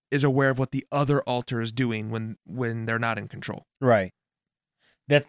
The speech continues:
Speaker 2: that's right. That's right.
Speaker 1: So,
Speaker 2: Yeah.
Speaker 1: so if
Speaker 2: Okay.
Speaker 1: you were Alejandro and Balejandro in the same body,
Speaker 2: Uh,
Speaker 1: you
Speaker 2: Alejandro would know what Balejandro was doing.
Speaker 1: theoretically could know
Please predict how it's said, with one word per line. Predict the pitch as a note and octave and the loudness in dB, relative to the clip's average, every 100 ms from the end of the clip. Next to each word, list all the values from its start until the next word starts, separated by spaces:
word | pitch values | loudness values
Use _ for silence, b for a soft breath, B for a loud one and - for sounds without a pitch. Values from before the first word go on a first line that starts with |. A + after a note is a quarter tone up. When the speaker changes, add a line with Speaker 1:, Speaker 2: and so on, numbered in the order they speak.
| - | -2
Speaker 2:
that's | C3 B2+ C3 | 0 2 2
right. | G2+ | 2
That's | G2 F#2 | 0 -6
right. | G2 F2 _ _ | -8 -8 _ _
Speaker 1:
So, | - D#3 C3 A2+ | 0 2 2 0
Speaker 2:
Yeah. | G#2+ G2 _ _ _ _ _ - | -4 -6 _ _ _ _ _ -4
Speaker 1:
so | - C#3+ C#3 | 0 2 2
if | D#3+ D3+ | 2 4
Speaker 2:
Okay. | C3+ F3 | 6 6
Speaker 1:
you | |
were | F3+ F3+ E3 | 8 8 6
Alejandro | D#3+ D#3+ D3 D#3 C#3+ D3+ D#3+ | 2 2 2 0 2 2 2
and | D3+ D3+ | 2 2
Balejandro | D#3 D3 C#3+ D3 C#3+ B2+ C3+ C3 | 2 2 0 0 0 2 2 0
in | B2+ | 0
the | |
same | B2+ D#3+ C3+ | 0 0 2
body, | C3 C#3+ C3 A#2+ B B B _ - | 2 2 2 -4 B B B _ 0
Speaker 2:
Uh, | F3 C#3+ | 2 6
Speaker 1:
you | C#3+ | 8
Speaker 2:
Alejandro | D#3+ C3+ C#3 B2+ B2+ | 8 8 8 8 6
would | A#2+ | 8
know | A#2+ A#2+ | 8 8
what | A2+ G#2 | 8 6
Balejandro | B2 C3 A#2+ A2+ | 6 6 6 6
was | A2+ | 8
doing. | F#3+ F3 | 8 8
Speaker 1:
theoretically | E3+ - E3 | 6 6 2
could | - F3 D3 | 2 2 4
know | D3+ D3 C3+ B2 A#2 | 4 4 4 2 0